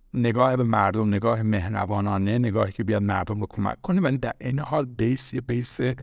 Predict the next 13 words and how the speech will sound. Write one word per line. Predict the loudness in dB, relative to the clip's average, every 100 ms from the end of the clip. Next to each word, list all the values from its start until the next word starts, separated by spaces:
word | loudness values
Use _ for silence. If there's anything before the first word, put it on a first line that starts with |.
| -14 _ _ _ _ _ -4
مبتنی | -2 -2 -2 -2 0
بر | 0 -2
اقتصاد | -6 -6 -6 -2 -2 -2
باز، | 0 0 -2 -8 -8
مبتنی | -8 -6 -4 -2
بر | -2 -2
رقابت | -4 -4 -4 -4 -8
باشه. | -14 -14 -14 _ _ _ _ _ _ _ _ _ _ _ -14 -14 -10 -10 -10 -10 -4
خلاصه، | 0 0 0 -4 -4 -14 -20 -20 _ -8 -8 -6
این | -4 -4
آقای | -2 -2 0
ادم | -2 -2
اسمیت | -4 -4 -4 -4